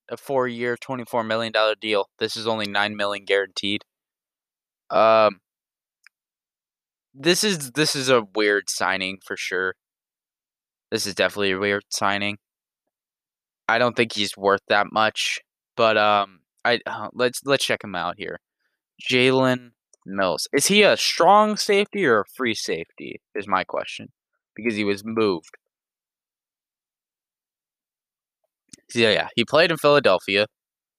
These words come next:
He is a,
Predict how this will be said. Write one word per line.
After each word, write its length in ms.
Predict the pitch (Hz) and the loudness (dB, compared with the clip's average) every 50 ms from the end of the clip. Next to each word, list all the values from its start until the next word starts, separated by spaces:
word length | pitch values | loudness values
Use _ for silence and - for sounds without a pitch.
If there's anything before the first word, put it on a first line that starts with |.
| _ _ _ _ _ _ _ _ _ _ _ _ _ _ _ _ _ _ _ _ _ | _ _ _ _ _ _ _ _ _ _ _ _ _ _ _ _ _ _ _ _ _
He 320 | _ - 120 120 120 123 107 | _ -4 -2 0 2 2 0
is 400 | 78 95 110 104 107 107 - - - - - | 2 2 2 4 2 2 0 -4 -6 -2 0
a, 640 | 101 101 101 98 98 98 98 98 98 98 95 90 | 2 2 4 4 4 2 0 0 -4 -8 -16 -20